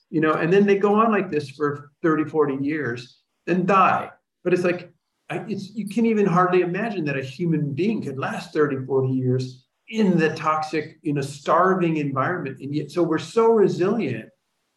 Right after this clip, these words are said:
We're such survivor types, you know, we're tough in those ways. We don't know in what ways we're actually starving ourselves. And it's, and it's, and I'm asking you to, this experiment is to look at that.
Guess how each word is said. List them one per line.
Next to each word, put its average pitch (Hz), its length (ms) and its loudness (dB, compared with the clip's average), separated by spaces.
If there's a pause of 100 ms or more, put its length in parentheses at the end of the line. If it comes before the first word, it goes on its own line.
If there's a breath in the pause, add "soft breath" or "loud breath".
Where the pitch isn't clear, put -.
(280)
We're 156 120 -4
such 208 500 -4
survivor 170 640 0
types, - 420 -8
you 131 80 -10
know, 127 140 0
we're 156 180 0
tough - 500 -4 (480)
in 151 140 0
those 139 260 0
ways. 147 680 -2 (160)
We 165 140 2
don't 202 200 6
know 180 200 6
in 165 200 -2
what 156 220 0
ways 147 240 0
we're 135 120 -2
actually 131 340 -6
starving 131 600 -2
ourselves. - 760 -20 (520)
And 147 120 -2
it's, 151 240 -6
and 156 140 -2
it's, - 360 -6 (320)
and 147 100 -6
I'm 151 100 0
asking 185 420 0
you 175 140 4
to, 143 80 -2
this 147 220 -4
experiment 185 560 0
is 135 140 -4
to 147 80 2
look 127 220 -2
at 123 120 -10
that. - 200 -18